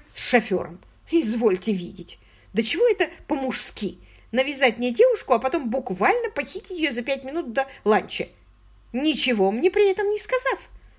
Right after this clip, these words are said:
Теперь не появится в своем офисе часов до трех.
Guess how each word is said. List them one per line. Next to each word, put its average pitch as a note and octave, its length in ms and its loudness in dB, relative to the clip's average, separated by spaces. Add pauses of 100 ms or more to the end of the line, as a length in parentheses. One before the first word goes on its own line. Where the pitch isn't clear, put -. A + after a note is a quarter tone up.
(520)
Теперь F#3+ 240 0
не G#3+ 120 0
появится G3 500 2
в F#3 40 -12
своем F#3 260 2
офисе E4 360 -2
часов A3 300 -4
до G3+ 140 0
трех. D#3+ 300 -10